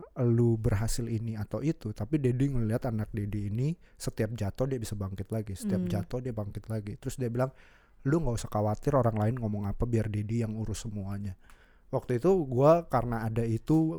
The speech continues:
Speaker 1: I guess itu jadi fondasi gua untuk bangkit lagi.
Speaker 2: Mm-mm.
Speaker 1: Karena waktu itu gua masih umur dua puluh tahun,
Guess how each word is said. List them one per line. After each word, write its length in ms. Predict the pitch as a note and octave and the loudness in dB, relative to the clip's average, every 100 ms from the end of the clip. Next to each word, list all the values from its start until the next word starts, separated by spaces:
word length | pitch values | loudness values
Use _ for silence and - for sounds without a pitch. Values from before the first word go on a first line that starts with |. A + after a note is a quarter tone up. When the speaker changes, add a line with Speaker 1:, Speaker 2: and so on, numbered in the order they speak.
| - | -8
Speaker 1:
I 220 | C3 A2+ | -4 0
guess 240 | B2+ - D#3 | 2 2 0
itu 160 | C#3+ | -2
jadi 160 | B2+ A2+ | -2 -2
fondasi 560 | - G#2+ A2+ G#2+ - | -4 -4 -4 -2 -2
gua 240 | A2+ B2 B2+ | -2 -2 -2
untuk 160 | - | -4
bangkit 400 | A2+ G#2 G2+ - | -4 -4 -6 -4
lagi. 160 | G#2 A2+ | -2 0
Speaker 2:
Mm-mm. 40 | F#2+ | 2
Speaker 1:
Karena 160 | B2 | 2
waktu 160 | B2 B2 | 0 -2
itu 80 | - | -2
gua 160 | B2+ A#2+ | -2 0
masih 240 | G#2+ - G#2 | -2 -2 -2
umur 240 | G#2+ G#2+ | -2 -2
dua 120 | G#2+ | -2
puluh 200 | - G#2 | 0 -2
tahun, 480 | - G#2 A#2 D3 | 0 2 2 2